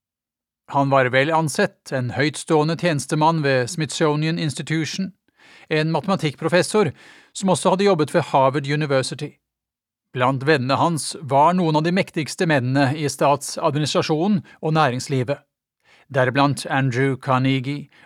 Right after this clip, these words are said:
og Alexander Graham Bell. Langley fikk et stipend på femti tusen dollar fra krigsdepartementet for å finansiere prosjektet sitt,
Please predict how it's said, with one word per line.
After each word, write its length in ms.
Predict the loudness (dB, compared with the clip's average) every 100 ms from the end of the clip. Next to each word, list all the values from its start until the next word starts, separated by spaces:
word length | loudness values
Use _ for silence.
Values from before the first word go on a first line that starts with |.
| -2
og 140 | 0
Alexander 560 | 0 0 0 0 0 0
Graham 460 | 0 2 0 -2 -2
Bell. 300 | -4 -4 -10 _ _ _ _ _ _ _ _ _ _ _ _ 0
Langley 480 | 2 2 2 0
fikk 240 | 0 -2 -2
et 80 | -2
stipend 460 | -2 0 0 0
på 140 | 0 0
femti 460 | -2 -4 -4 -4 -4
tusen 320 | -4 -4 0
dollar 380 | 0 2 0 0
fra 220 | 0 0
krigsdepartementet 960 | 0 -4 -6 -6 -4 0 0 2 0 -4 -10 -20 -20 _
for 160 | 0 2
å 80 |
finansiere 720 | 2 -2 -2 0 0 2 0 0
prosjektet 460 | -2 -4 -4 -6
sitt, 480 | -6 -8 _ -20 -20